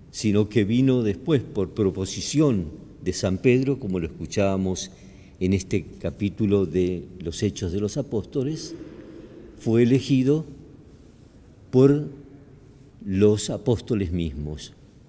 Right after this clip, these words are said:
para ocupar, ocupar el puesto que había dejado vacante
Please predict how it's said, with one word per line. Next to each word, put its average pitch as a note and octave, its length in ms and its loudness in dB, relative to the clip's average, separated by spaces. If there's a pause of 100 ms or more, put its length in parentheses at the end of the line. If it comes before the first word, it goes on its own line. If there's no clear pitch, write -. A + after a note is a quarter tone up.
(140)
para G2+ 180 2
ocupar, G#2 380 0 (100)
ocupar G2 560 -2
el A2+ 320 0 (520)
puesto G#2+ 340 0
que G2+ 80 -2
había F#2 240 2
dejado F#2 360 -2
vacante E2+ 680 -4